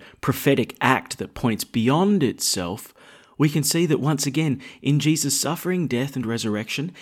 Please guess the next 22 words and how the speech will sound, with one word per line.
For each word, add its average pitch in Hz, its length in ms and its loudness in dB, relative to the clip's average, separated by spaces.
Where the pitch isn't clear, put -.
he 165 160 -2
doesn't 147 400 0
simply 127 420 0
want 110 280 -2
to 110 80 -6
heal 123 340 0
the 104 80 -4
crowds 113 580 0
and 107 180 -2
then 107 340 0
move 107 280 0
on. 113 340 -2
He 131 160 -2
doesn't 139 480 -2
want 131 300 -4
the 117 80 -8
crowd 117 640 -4
to - 100 -10
go 113 220 -2
away 143 300 0
from 135 200 -6
him. 82 380 -10